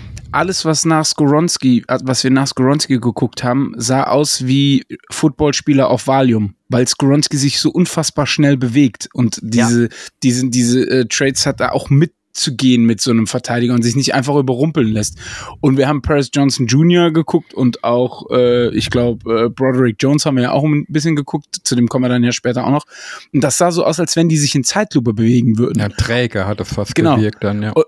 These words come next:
Speaker 1: und da hab
Speaker 2: Mhm.
Speaker 1: ich so, dadurch hab ich jetzt so dieses Problem, ja, Skoronski ist geil und die anderen sind so langsam, aber eigentlich bewegen die sich halt in der Schnelligkeit, wie sich ein,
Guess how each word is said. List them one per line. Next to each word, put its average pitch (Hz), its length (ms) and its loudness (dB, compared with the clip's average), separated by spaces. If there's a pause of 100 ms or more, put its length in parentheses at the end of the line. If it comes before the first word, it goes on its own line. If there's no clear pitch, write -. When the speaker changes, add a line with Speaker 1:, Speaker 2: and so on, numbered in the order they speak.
Speaker 1:
und 151 160 0
da 165 100 0
hab 123 60 2
Speaker 2:
Mhm. 135 140 4
Speaker 1:
ich 127 80 4
so, 135 180 2 (100)
dadurch 170 380 0
hab 170 160 -4
ich - 140 0
jetzt 190 180 0
so 175 80 -6
dieses 160 300 0
Problem, 147 580 0 (1120)
ja, 156 400 -2
Skoronski 135 680 0
ist 143 200 0
geil 151 340 -2
und 139 160 0
die 139 140 2
anderen 170 300 2
sind 160 180 2
so 151 100 0
langsam, 139 540 2
aber 131 320 -2
eigentlich 170 340 0
bewegen 156 400 2
die 156 120 -2
sich 139 260 0
halt 143 160 0
in 139 160 0
der 131 160 2
Schnelligkeit, 160 640 0
wie 160 160 0
sich 160 360 -2
ein, 139 380 2